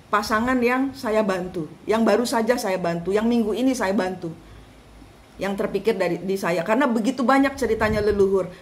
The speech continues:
Nah, ini ada di Purbalingga. Dari situ ada pembebasan cerita leluhur, dendam leluhur yang harus selesai, yang harus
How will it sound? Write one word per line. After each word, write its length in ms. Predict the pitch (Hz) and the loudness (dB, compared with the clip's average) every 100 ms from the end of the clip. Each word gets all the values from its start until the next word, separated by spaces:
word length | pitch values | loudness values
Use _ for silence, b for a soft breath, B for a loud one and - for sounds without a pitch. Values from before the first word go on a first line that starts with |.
| B | B
Nah, 160 | 202 - | -4 -2
ini 320 | 240 285 339 | 2 2 2
ada 320 | 214 214 240 | 0 0 0
di 240 | 208 302 | 2 2
Purbalingga. 960 | - 233 220 208 220 220 226 220 214 208 202 - - - - - - - - - - - - 185 | 2 2 2 4 4 2 0 0 -2 -4 -16 -20 -20 -20 -20 -20 -20 -20 -20 -20 -20 -20 -16 0
Dari 320 | 214 220 226 | 4 4 2
situ 560 | 294 311 277 262 285 311 - - - - - - 170 | -2 -4 -2 0 -2 -6 -16 -20 -20 -20 -20 -12 -6
ada 560 | 185 175 202 254 302 - - - - - - - - - - - - - - - - - - - - - - - | -4 0 0 0 -4 -10 -20 -20 -20 -20 -20 -20 -20 -20 -20 -20 -20 -20 -20 -20 -20 -20 -20 -20 -20 -20 -20 -6
pembebasan 720 | 240 240 220 196 190 - 247 262 | 0 6 6 6 -2 -2 -2 -2
cerita 320 | 233 220 220 233 | -2 -4 0 2
leluhur, 480 | 226 220 214 214 | 2 2 2 2
dendam 400 | 185 226 226 220 | 6 6 6 2
leluhur 560 | 214 220 226 202 214 196 - - - - - - | 2 0 0 -2 -4 -6 -10 -20 -20 -20 -18 -2
yang 240 | 214 226 | 0 0
harus 560 | 220 208 277 - - - - | 0 0 -2 -4 -10 -16 -20
selesai, 640 | - 285 294 - 254 220 214 - - - - - | -10 -4 -4 -2 -2 -2 -4 -10 -18 -20 -20 -2
yang 160 | 214 226 | 0 2
harus 400 | 226 226 320 | 2 0 0